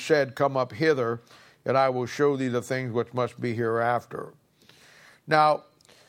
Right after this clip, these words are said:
yeah, you have, in verse one, <clears throat> you have the, uh, rapture of the church. The church had been now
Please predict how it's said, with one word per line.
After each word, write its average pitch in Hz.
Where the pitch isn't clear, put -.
yeah, 175
you 190
have, 180
in 156
verse 196
one, 156
<clears throat> -
you 156
have 151
the, 139
uh, 131
rapture 151
of 127
the 117
church. -
The 123
church 156
had 131
been 151
now 147